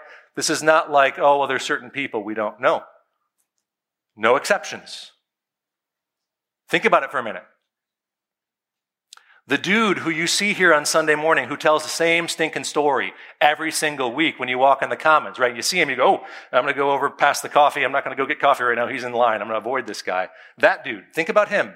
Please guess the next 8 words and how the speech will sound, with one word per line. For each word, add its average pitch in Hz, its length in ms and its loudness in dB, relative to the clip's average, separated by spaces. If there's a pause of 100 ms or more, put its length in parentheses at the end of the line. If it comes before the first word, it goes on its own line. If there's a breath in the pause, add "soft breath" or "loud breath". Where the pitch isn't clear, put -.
(140)
Do 113 60 -10
you 113 80 -2
love 135 180 4
him? 214 240 -4 (1700)
You 160 180 4
all 247 100 8
have 240 160 4
somebody. 151 480 2